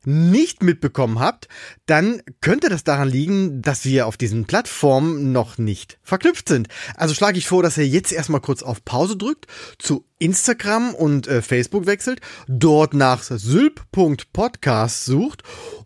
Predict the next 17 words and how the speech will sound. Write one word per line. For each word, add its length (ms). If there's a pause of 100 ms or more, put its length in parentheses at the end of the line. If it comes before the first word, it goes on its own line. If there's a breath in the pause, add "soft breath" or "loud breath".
(120)
und, 420
äh, 400
ja, 260 (140)
den 260
Podcast 480
einfach 220
mal 240
abonniert 440
und, 360
äh, 300
ihm 120
folgt 400
und, 320
äh, 440 (680 loud breath)
und, 440
äh, 220
ja, 300